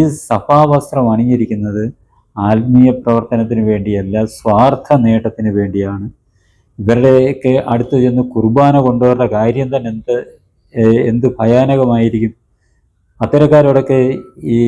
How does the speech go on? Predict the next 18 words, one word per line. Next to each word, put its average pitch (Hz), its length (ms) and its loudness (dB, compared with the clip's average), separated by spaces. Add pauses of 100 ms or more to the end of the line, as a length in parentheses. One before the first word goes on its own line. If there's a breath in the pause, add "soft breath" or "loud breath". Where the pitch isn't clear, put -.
(380)
ഇദ്ദേഹം 131 460 2 (120)
ഏത് 131 240 4
രീതിയിലായിരിക്കാം 127 920 2 (580)
പെരുമാറിയത് 131 680 4 (160)
എന്നതിനെക്കുറിച്ച് 143 720 0
പോലും 131 200 -2
നമ്മൾ 117 280 -2 (420)
ചിന്തിച്ചാൽ 123 520 2
നമ്മൾ 117 240 0
ഞെട്ടിപ്പോവും. 101 680 -4 (800)
കാരണം 147 380 2 (600 soft breath)
ഈ 165 140 2 (100)
ഇത്തരം 196 360 2
ഒരു, 185 200 4 (220)
ഉം, 147 320 -2
സ്വഭാവ 147 420 -2
ദൂഷ്യമുള്ള 160 520 -2
ഒരാൾ 123 440 0